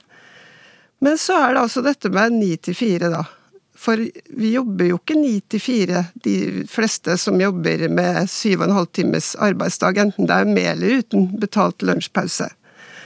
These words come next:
Og da er forklaringen, eh, utenomspråklig. Og uttrykket stammer antagelig da fra den tiden da de som jobbet på kontor, jobbet også lørdager.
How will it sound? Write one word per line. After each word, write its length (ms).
Og 160
da 140
er 80
forklaringen, 880
eh, 220
utenomspråklig. 1300
Og 280
uttrykket 500
stammer 460
antagelig 760
da 120
fra 240
den 160
tiden 640
da 220
de 160
som 200
jobbet 360
på 80
kontor, 560
jobbet 480
også 400
lørdager. 640